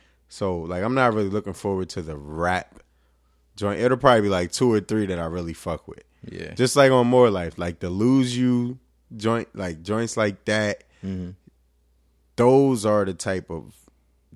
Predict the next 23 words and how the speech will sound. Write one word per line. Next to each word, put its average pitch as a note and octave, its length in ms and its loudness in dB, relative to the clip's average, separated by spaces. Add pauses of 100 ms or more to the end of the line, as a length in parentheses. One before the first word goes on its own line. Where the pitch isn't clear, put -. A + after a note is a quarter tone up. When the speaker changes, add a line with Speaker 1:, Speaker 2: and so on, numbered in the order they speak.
Speaker 1:
Drake - 420 -8 (220)
rapping E2 540 -4
shit - 260 -10
that D#2+ 100 -6
I D#2+ 100 -4
like. D2 220 -10
Do F#2+ 140 -6
Not E2+ 260 -6
Disturb, E2 500 -6
them F2 200 -8
joints. C#2 240 -16 (220)
Speaker 2:
Yeah. F2 160 -10
Speaker 1:
But A2 80 4
he B2+ 60 6
only C3+ 200 6
give C#3+ 220 2
you, B2+ 60 4
like, G#2+ 200 4
one G2 220 -4
or G2+ 40 -4
two G#2+ 220 0
of F#2 80 -2
those. - 340 -12